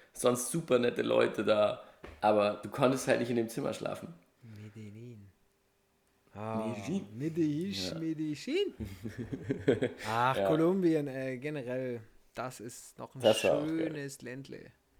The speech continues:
Speaker 1: Aber was ich da ganz oft gemacht hab, in Kolumbien und Mexiko und
Speaker 2: Mhm.
Speaker 1: da so dazwischen, ich hab mir immer den,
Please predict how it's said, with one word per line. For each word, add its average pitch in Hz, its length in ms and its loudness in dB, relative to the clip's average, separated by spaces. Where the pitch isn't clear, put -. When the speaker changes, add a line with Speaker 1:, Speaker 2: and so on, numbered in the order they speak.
Speaker 1:
Aber 107 160 6
was 117 140 2
ich 156 120 -2
da 151 140 4
ganz 151 240 2
oft 127 160 -2
gemacht 113 260 0
hab, 123 220 0
in 98 300 -6
Kolumbien 117 600 2
und 104 80 -2
Mexiko 107 440 -4
und 113 120 0
Speaker 2:
Mhm. 101 40 -2
Speaker 1:
da 107 180 0
so 107 200 0
dazwischen, - 540 -2
ich - 160 -6
hab 113 120 2
mir 113 140 2
immer 123 340 2
den, 104 240 0